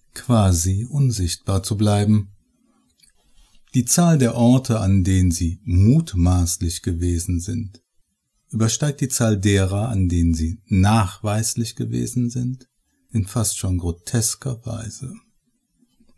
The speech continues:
Noch auffälliger ist die unverhältnismäßig hohe Anzahl an Sterbefällen, die während ihrer mutmaßlichen oder nachweislichen Gegenwart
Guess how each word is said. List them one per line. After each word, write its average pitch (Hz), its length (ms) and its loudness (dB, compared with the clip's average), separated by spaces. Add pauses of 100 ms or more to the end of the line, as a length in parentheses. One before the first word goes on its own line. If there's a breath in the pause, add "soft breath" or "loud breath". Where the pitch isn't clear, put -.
(1000)
Noch 151 300 0
auffälliger 107 720 2
ist 127 220 -4
die 131 80 -4
unverhältnismäßig 98 1200 0
hohe 101 260 0
Anzahl 98 460 0
an 101 160 0
Sterbefällen, 98 1120 2 (560 soft breath)
die 113 260 2
während 104 340 2
ihrer 95 320 0
mutmaßlichen 107 1120 2
oder 90 480 -2
nachweislichen 95 1000 0
Gegenwart 98 720 -2